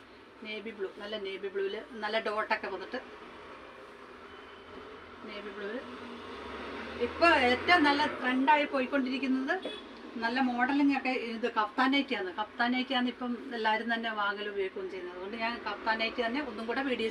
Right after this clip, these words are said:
ചെയ്തതാണ്. ഇത് നല്ല ബ്ലാക്ക്, ബ്ലാക്കിൽ ഡോട്ടൊക്കെ ആയിട്ട് ബ്ലാക്ക്. നെക്സ്റ്റ് വന്നിരിക്കുന്നത് നല്ല നേവി ബ്ലൂവിൽ. ഇതിൻ്റെ ഡിസൈൻ കണ്ടോ, ഇതിൻ്റെ ഡിസൈൻ നല്ല വെറൈറ്റി.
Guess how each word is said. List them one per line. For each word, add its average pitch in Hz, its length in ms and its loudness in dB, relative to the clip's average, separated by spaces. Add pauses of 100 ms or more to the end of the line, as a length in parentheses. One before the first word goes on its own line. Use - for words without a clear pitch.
ചെയ്തതാണ്. 180 300 -2 (180)
ഇത് 294 160 4
നല്ല 285 220 6
ബ്ലാക്ക്, 214 480 6
ബ്ലാക്കിൽ 202 400 0 (180)
ഡോട്ടൊക്കെ 220 440 2
ആയിട്ട് - 180 -4 (100)
ബ്ലാക്ക്. 175 320 -2 (1600)
നെക്സ്റ്റ് 220 360 -6
വന്നിരിക്കുന്നത് 180 460 -6 (360)
നല്ല 220 140 -2 (140)
നേവി 208 320 -2
ബ്ലൂവിൽ. 226 240 0 (720)
ഇതിൻ്റെ 262 260 2
ഡിസൈൻ 240 280 0
കണ്ടോ, 185 200 -4
ഇതിൻ്റെ 247 260 -4
ഡിസൈൻ 226 320 -8
നല്ല 190 180 -6
വെറൈറ്റി. 175 380 -6